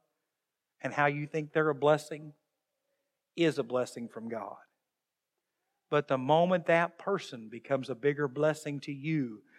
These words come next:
than the one who gave them to you, it's a problem. I'm thankful for this church. I'm thankful that, for all that God is doing. I, I'm thankful for the blessings we've had today. Um, and I won't even mention them up here yet, but just how God has been at work.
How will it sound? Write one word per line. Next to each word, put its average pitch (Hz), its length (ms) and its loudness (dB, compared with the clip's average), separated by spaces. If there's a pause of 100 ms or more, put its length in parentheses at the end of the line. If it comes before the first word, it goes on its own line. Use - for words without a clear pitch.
(180)
than 127 140 -6
the 127 80 -2
one 139 300 2
who 139 180 -2
gave 143 420 2
them 123 260 -6
to 131 100 -12
you, 110 300 -12 (1200)
it's - 180 -16
a - 60 -20
problem. 120 420 -12 (1500)
I'm 156 140 -2
thankful 165 480 2
for 131 160 -8
this 123 160 -8
church. - 360 -8
I'm 143 180 0
thankful 170 520 4
that, 135 300 -2
for 135 100 2
all 143 200 10
that 135 220 -2
God 135 200 4
is 117 100 -6
doing. 135 300 2
I, 139 100 4 (320)
I'm 165 140 4
thankful 165 420 2
for 160 140 -2
the 139 100 2
blessings 156 500 6
we've 147 160 0
had 151 260 6
today. 147 480 4 (440)
Um, 127 540 0 (560)
and 135 120 2
I 139 120 6
won't 156 160 6
even 143 180 0
mention 170 300 4
them 147 80 8
up 139 100 2
here 175 160 6
yet, 151 260 6
but 139 100 -6
just 156 200 -2
how 147 140 4
God 151 320 6
has 143 100 0
been 151 200 2
at - 120 -6
work. 165 300 4